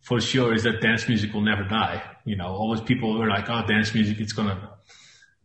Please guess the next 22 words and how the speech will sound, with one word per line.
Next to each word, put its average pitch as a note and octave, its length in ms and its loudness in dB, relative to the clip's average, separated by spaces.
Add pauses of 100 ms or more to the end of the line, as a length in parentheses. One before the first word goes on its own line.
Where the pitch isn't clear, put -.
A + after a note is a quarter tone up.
(180)
it's, - 200 -14
it's - 240 -8
just B2 160 2
a - 40 0
phase, A#2 400 4
it A2 80 -6
goes A2+ 200 2
away." G2+ 440 -2 (160)
It, - 220 -8
it B2+ 180 -2
never B2 280 4
goes A2 260 2
away, G#2 400 2
and G#2 100 -2
it - 200 -6
always A#2+ 260 0
evolves, A2 680 -2
and A2 200 -6
it - 40 -12
always A#2 360 -4
is G#2 100 -8
different, A2 540 -2